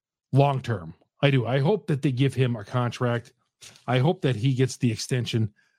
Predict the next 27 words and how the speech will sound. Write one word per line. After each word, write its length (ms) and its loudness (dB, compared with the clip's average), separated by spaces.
I 120 6
hope 180 6
he 100 4
gets, 460 -2
does 260 6
never 280 4
become 320 -2
a 40 -2
free 280 2
agent. 320 0
Uh, 160 4
Woodruff 360 2
went 100 4
out, 220 0
pitched 220 0
five 280 4
innings, 400 -2
gave 200 4
up 120 0
two 180 0
home 260 2
runs, 500 -8
four 180 2
hits, 180 2
struck 300 -6
out 200 0
nine. 380 -4